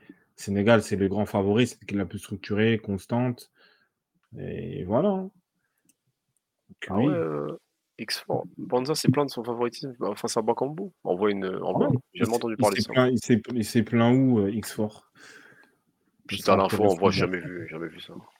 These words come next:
Speaker 2: En début de saison, on était là, j'ai pas vu. En début d'année même, on a, j'ai pas eu parler de ça, euh, X-Fort. C'est back-to-back. S'ils le font, ce sera très, très fort, hein.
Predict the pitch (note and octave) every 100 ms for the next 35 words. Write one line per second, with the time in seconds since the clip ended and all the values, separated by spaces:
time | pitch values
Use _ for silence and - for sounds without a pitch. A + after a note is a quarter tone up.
0 | - F2 F2+ F#2 G2 G2+ F#2+ - G#2 G2+
1 | - F#2+ F#2 E2+ - D#2 F#2 G2 G2+ G2+
2 | G#2+ G#2 G2 - - C#3+ - _ _ _
3 | _ _ _ _ _ _ _ - G#2 G2
4 | G2 G2 - G2 D#2 D2 B1+ - _ _
5 | - G2+ - A2+ G2+ - - _ _ _
6 | _ _ _ _ _ _ _ _ _ _
7 | _ _ _ - - - - - C3 A#2
8 | - - A#2 G#2 - A#2 - - G2+ -
9 | G2+ G2 - F2+ -